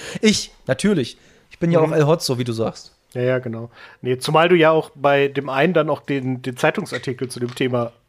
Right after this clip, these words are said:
Speaker 2: äh, angehängt hast.
Speaker 1: Stimmt, da gibt's
Speaker 2: Wo
Speaker 1: ja einen Zeitungsartikel, genau.
Speaker 2: Ja, wo der geneigte Leser auch einfach mal hätte reingucken können und feststellen können,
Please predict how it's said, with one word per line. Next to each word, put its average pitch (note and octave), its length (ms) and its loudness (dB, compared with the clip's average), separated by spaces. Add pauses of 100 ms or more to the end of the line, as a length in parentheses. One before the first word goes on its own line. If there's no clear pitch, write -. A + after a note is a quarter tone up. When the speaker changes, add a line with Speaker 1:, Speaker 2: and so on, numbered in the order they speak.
(140)
Speaker 2:
äh, C#3 180 -6 (180)
angehängt B2+ 580 -4
hast. C#3 200 2 (140)
Speaker 1:
Stimmt, A#3+ 340 2
da F3 40 6
gibt's C3+ 160 4
Speaker 2:
Wo - 60 6
Speaker 1:
ja C3 60 4
einen B2+ 80 0
Zeitungsartikel, C3+ 540 0
genau. C#3 300 -10 (140)
Speaker 2:
Ja, C3 240 -2
wo C#3+ 560 0
der C#3+ 460 0 (260)
geneigte D3 1000 2
Leser D3+ 720 0
auch D3+ 120 0
einfach D3+ 180 0
mal D3 140 2
hätte D3 200 0
reingucken D#3 380 0
können D3 200 -2
und C3+ 60 -8
feststellen C#3+ 380 -2
können, C#3+ 240 -2